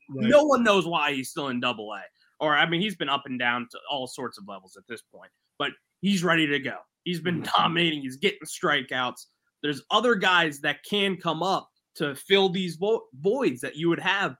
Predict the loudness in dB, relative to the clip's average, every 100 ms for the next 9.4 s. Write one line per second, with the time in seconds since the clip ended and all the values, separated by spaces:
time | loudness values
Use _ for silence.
0 | -12 -4 -2 -2 -4 -2 -2 -4 -8 -10
1 | -10 -14 -10 -4 -4 -4 -6 -6 -4 -4
2 | -6 -8 -12 -14 -12 -10 -10 -12 -14 -20
3 | -14 -12 -6 -2 -2 -4 -6 -6 -4 -2
4 | 0 0 -2 -2 0 2 0 -2 -10 _
5 | _ 2 4 6 6 6 2 -6 _ -16
6 | -10 -10 -8 -10 -10 -14 -2 6 8 6
7 | 2 2 2 2 -2 -2 0 -2 -2 -2
8 | 0 0 0 2 2 0 0 0 -4 -4
9 | -2 -4 -4 -8